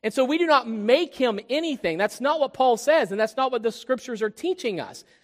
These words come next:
Notice, this is a definitive statement. He is before all things. All things are created by him,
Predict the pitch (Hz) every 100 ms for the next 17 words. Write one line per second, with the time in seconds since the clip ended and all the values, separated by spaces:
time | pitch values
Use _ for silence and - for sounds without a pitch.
0 | _ _ 208 311 381 220 - 302 330 302
1 | 247 220 - 277 285 254 208 - - -
2 | 262 - 123 - - - _ _ _ _
3 | - 302 359 370 269 202 202 202 _ 330
4 | 392 277 - - 262 262 - 262 185 101
5 | - - - _ _ _ - 285 359 -
6 | 320 277 220 269 254 - 233 294 277 170
7 | 147 240 311 254 190 339